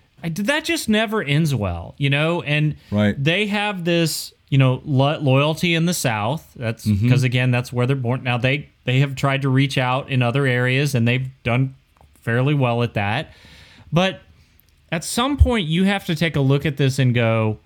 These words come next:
Speaker 1: "We need to be us. We need to stop
Speaker 2: Mm-hmm.
Speaker 1: trying to be somebody else just because somebody else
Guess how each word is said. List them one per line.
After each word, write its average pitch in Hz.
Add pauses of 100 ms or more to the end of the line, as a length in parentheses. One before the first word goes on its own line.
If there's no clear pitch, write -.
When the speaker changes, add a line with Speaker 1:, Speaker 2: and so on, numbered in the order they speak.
(720)
Speaker 1:
"We 143
need 202
to 170
be 127
us. 123
We 143
need 143
to 120
stop 135
Speaker 2:
Mm-hmm. -
Speaker 1:
trying 143
to 131
be 117 (340)
somebody 143
else 127
just 254
because 262
somebody 185
else 160